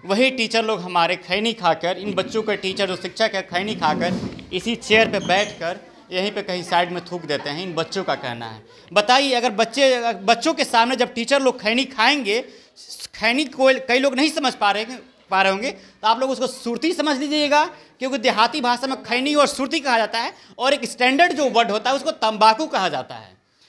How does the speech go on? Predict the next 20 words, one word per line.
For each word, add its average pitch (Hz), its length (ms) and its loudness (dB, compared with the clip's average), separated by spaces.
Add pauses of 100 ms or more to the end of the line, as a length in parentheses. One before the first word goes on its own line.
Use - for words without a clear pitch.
(140)
और 220 160 4
वही 277 220 4
तंबाकू 240 480 2
लो-, 269 180 0
सर 262 220 2
लोग 254 220 0
खूब 254 140 -4
बढ़िया 233 240 0
ऐसे 226 220 0
ऐसे 247 160 0
बनाकर 247 580 4 (260)
इन 247 160 -2
बचुए 233 300 2
सबके 254 220 -2
सामने 240 320 0
ऐसे 233 180 0
पीट 262 260 -2
कर 240 120 0
खाते 185 360 2
हैं, 117 280 -4